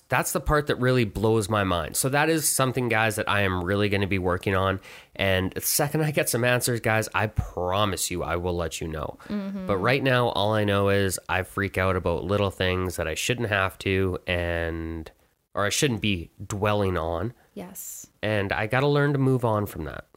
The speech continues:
Speaker 2: Mm-hmm.
Speaker 1: which is easier said than done.
Speaker 2: Yes.
Speaker 1: But
Speaker 2: But.
Speaker 1: But I will get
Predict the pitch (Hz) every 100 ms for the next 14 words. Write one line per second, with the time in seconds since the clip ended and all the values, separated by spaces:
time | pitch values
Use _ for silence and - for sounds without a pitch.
0 | _ - 196 190 180 175 175 _ - _
1 | - 95 - - - - - 90 - 90
2 | 80 85 - 78 87 76 - _ - -
3 | - _ - - - - - _ - -
4 | - - - 147 - - _ _ - 160
5 | - - - 104 170 233 - - - -
6 | - 110 127 147 151 -